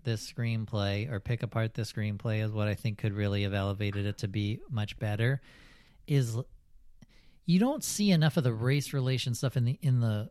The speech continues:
in the real world. Like, you don't see Jake like, with the whole thing, like, imagine if he was white, it's like, it'd be way more better motivated if you, like, see him out in the world, seeing all these systemic problems, like, seeing, like, how he's part of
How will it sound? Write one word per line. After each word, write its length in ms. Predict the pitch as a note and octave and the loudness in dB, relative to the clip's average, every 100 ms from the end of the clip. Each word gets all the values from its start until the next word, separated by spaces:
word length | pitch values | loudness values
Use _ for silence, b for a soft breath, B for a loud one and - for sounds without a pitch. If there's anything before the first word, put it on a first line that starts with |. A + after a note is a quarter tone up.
| - - | -6 0
in 140 | B2+ | 2
the 100 | A#2 | 2
real 440 | G#2 A#2 A#2+ A2+ F#2+ | 2 6 6 6 2
world. 440 | G2+ G#2+ F2+ E2 | 0 0 -2 -6
Like, 140 | D#3 C#3 | -6 -2
you 80 | C#3+ | 2
don't 200 | F3 - | 2 0
see 260 | - C3+ | -2 -4
Jake 640 | A#2 A#2 A#2 A#2 A2+ - - - - - - - - - - - - - | -2 0 2 2 -2 -8 -20 -20 -20 -20 -20 -20 -20 -20 -20 -20 -10 0
like, 200 | C3+ - - | 0 0 -2
with 220 | C#3 E3+ | 0 2
the 60 | D#3 | 4
whole 180 | F#3+ E3+ | 4 4
thing, 140 | F3 | 4
like, 100 | C#3+ | 4
imagine 180 | C3+ C#3+ | 4 4
if 60 | |
he 60 | C#3 | 2
was 100 | A#2 | 2
white, 140 | B2+ B2 | 2 2
it's 100 | C3 | 2
like, 160 | C3+ - - | 0 -2 0
it'd 120 | F3+ | 2
be 100 | G#3 | 4
way 220 | F3+ A#3 | 2 2
more 180 | D4 C#4 | 0 0
better 220 | D3 E3 | 2 2
motivated 640 | A#2+ A2 C3 A2+ G#2 F#2+ G2 | 2 4 2 2 0 -4 -4
if 120 | F#2+ | -4
you, 60 | A#2+ | -4
like, 180 | A#2 - | -4 -6
see 240 | - G3+ | -6 -2
him 100 | G3+ | 0
out 100 | F3+ | 0
in 60 | C#3+ | 0
the 80 | G#2+ | 0
world, 380 | G2+ C3 A2+ F#2+ | 2 2 2 -2
seeing 300 | - D#3 C3+ | 0 0 2
all 80 | |
these 180 | A2 G2+ | 0 -2
systemic 500 | - - - G#2 G2+ | -4 -6 -4 -4 -4
problems, 640 | - A#2+ A2 G#2+ G2+ G#2 | -4 -2 0 -2 -2 -2
like, 160 | A2 A2+ | -4 -6
seeing, 460 | - C#3 D3 D3 B2+ | -6 0 4 6 6
like, 200 | A2+ G2 | 4 4
how 220 | A2+ G#2+ | 2 2
he's 240 | A#2 G#2+ | 0 -4
part 300 | - A2 G#2+ | 0 2 2
of 180 | G#2 | 2